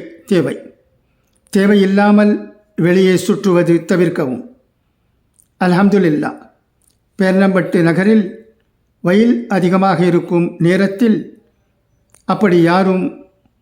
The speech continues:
சுற்றுவதாக தெரியவில்லை. இருப்பினும் முன்னெச்சரிக்கை தேவை. குழந்தைகள்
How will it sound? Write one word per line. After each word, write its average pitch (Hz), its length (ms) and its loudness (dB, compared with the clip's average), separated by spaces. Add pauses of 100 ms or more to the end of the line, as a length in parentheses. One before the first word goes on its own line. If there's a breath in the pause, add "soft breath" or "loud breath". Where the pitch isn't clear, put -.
(600)
சுற்றுவதாக 185 760 0
தெரியவில்லை. 151 580 0 (120)
இருப்பினும் 202 540 0 (720)
முன்னெச்சரிக்கை 180 720 0 (320)
தேவை. 175 320 -2 (1160)
குழந்தைகள் 208 640 2